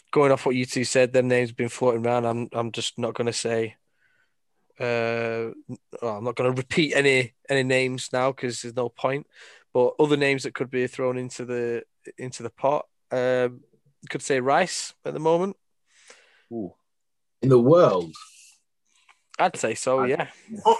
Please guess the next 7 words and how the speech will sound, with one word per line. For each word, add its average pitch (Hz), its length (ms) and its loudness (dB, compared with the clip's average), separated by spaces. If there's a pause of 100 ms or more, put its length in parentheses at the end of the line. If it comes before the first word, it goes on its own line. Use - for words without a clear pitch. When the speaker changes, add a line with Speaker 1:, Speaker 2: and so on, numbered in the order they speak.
Speaker 4:
ho, 233 300 4
ho, 226 280 6
ho, 175 760 4
row 156 340 0
with 156 140 -2
a 131 100 -8
curveball. 147 840 -2